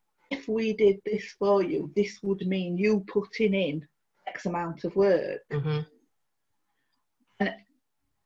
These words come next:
Speaker 1: whilst I didn't want the work, and I don't think we'll get the work, um, my, that conversation has now helped him go back to the original company he was talking to and say,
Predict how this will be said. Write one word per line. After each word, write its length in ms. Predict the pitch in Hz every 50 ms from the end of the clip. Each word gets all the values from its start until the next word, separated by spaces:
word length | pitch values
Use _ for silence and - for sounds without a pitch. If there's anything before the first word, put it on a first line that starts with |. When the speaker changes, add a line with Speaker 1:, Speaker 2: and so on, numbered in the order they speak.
| _ _ _ _ _ _ _ _ _ _ _ _ _ _ _ _ _ _ _ _ _
Speaker 1:
whilst 840 | 208 214 196 226 226 226 226 220 202 190 - - - - - - - - _ _ _ _ _ _ _ -
I 400 | - - - _ - - - 196
didn't 260 | 214 196 196 185 -
want 200 | 190 202 196 -
the 80 | - 185
work, 380 | 185 185 180 180 180 - -
and 100 | 185 170
I 60 | 165
don't 260 | 175 180 170 156 - -
think 180 | 180 170 147
we'll 140 | 127 156 160
get 240 | 160 190 190 - -
the 80 | 147
work, 420 | 147 151 - - 160 190 - - - - - - _ _ _ _ _ _ _ _ _ _
um, 480 | - 175 170 165 165 165 165 165 - - - - - _ _ _ _ _ _ _ - - -
my, 280 | 190 214 214 220 - -
that 260 | 226 233 - - -
conversation 680 | 226 208 196 196 190 - 226 208 190 202 - - - 170
has 120 | 170 180
now 180 | 202 196 185 185
helped 440 | - - 214 202 196 196 - - -
him 160 | 196 185 185
go 240 | 185 196 190 180 170
back 280 | 190 196 170 - -
to 80 | - _ -
the 100 | 185 180
original 420 | 180 196 202 202 - 190 180 170 170
company 360 | - - 190 - - 127 160
he 60 | 165
was 140 | 165 165 -
talking 460 | - 247 233 226 226 - - 180 175 - -
to 120 | - - -
and 180 | 160 180 180
say, 460 | - 196 190 185 180 180 180 190 185